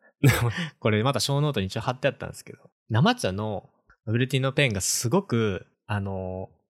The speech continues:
Speaker 2: <laughs> クリエイティブなペンだったんですね。緑、ボディが緑で、
Speaker 1: はい。
Speaker 2: 生茶の、
Speaker 1: パンダ？
Speaker 2: その、<laughs> あのね、
Speaker 1: ノック部分に。
Speaker 2: その、刻印されてる文字が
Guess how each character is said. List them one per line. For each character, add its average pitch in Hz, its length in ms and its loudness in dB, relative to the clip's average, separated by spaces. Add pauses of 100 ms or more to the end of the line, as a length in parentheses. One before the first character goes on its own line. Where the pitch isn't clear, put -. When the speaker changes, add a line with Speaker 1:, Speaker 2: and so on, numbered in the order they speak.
(140)
Speaker 2:
<laughs> - 560 4
ク 143 120 4
リ 139 60 10
エ - 40 8
イ 135 40 4
テ 123 80 2
ィ - 20 2
ブ 101 80 2
な 95 80 -2
ペ 123 180 2
ン 101 60 -2
だ 92 80 -2
っ - 80 -8
た - 80 -14
ん - 20 -16
で - 60 -18
す - 80 -16
ね。 123 120 -12 (200)
緑、 131 460 6
ボ 110 220 2
デ 180 80 0
ィ 185 80 -2
が 185 100 4
緑 143 340 4
で、 98 160 0
Speaker 1:
は 92 60 0
い。 - 180 -12 (160)
Speaker 2:
生 110 240 2
茶 147 180 6
の、 107 80 2
Speaker 1:
パ 95 60 4
ン 120 100 2
ダ？ - 60 -14 (220)
Speaker 2:
そ 98 180 -2
の、 92 400 -4 (340)
<laughs> - 600 -4
あ 110 80 -8
の 95 160 -4
ね、 95 360 -6 (260)
Speaker 1:
ノ 139 100 6
ッ 139 60 -6
ク - 120 0
部 143 100 4
分 120 240 2
に。 101 180 2
Speaker 2:
そ - 20 -4
の、 - 80 -8
刻 147 160 2
印 170 80 6
さ 170 100 2
れ 165 80 -2
て 165 80 -2
る 139 60 4
文 156 140 4
字 117 140 0
が 98 260 -2